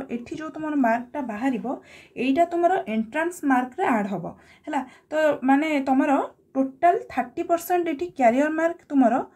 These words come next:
ଟୋଟାଲ ଥାର୍ଟି ପରସେଣ୍ଟ କ୍ୟାରିୟର ମାର୍କ ଏଠି ଆଡ୍ ହବ। ବୁଝି ହଉଛି? ଟେନ୍ଥ ଆଉ ପ୍ଲସ୍ ଟୁ ଆଉ ଯୋଉ ତମେମାନେ ମାନେ କ'ଣ, ତମର ଟେନ୍ଥର ଟେନ୍ ପରସେଣ୍ଟ, ପ୍ଲସ୍ ଟୁ, ପ୍ଲସ୍ ଟୁର ଟେନ୍ ପରସେଣ୍ଟ ଆଉ ପ୍ଲସ୍ ଥ୍ରୀର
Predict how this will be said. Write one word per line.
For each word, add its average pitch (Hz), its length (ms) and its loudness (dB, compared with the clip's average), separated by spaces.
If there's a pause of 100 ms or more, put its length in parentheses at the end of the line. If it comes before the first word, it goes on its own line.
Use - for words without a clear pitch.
(420)
ଟୋଟାଲ 240 440 -4
ଥାର୍ଟି 240 400 -4
ପରସେଣ୍ଟ 294 300 -2 (100)
କ୍ୟାରିୟର 240 300 0
ମାର୍କ 208 300 0
ଏଠି 277 220 -8 (360)
ଆଡ୍ 202 240 0
ହବ। 190 120 -6 (360)
ବୁଝି 262 160 -4
ହଉଛି? 247 200 0 (120)
ଟେନ୍ଥ 285 220 -2 (300)
ଆଉ 214 160 0 (240)
ପ୍ଲସ୍ 226 300 2
ଟୁ 349 80 -6 (200)
ଆଉ 262 120 2 (400)
ଯୋଉ 262 160 0
ତମେମାନେ 330 300 2 (100)
ମାନେ 277 200 2
କ'ଣ, 277 200 0 (360)
ତମର 262 180 2 (140)
ଟେନ୍ଥର 269 460 2
ଟେନ୍ 302 200 2
ପରସେଣ୍ଟ, 320 380 -2
ପ୍ଲସ୍ 269 300 2
ଟୁ, 320 60 -8 (440)
ପ୍ଲସ୍ 262 280 6
ଟୁର 294 240 -2
ଟେନ୍ 294 180 2 (180)
ପରସେଣ୍ଟ 349 340 -4 (340)
ଆଉ 277 160 0
ପ୍ଲସ୍ 254 300 4
ଥ୍ରୀର 294 220 -2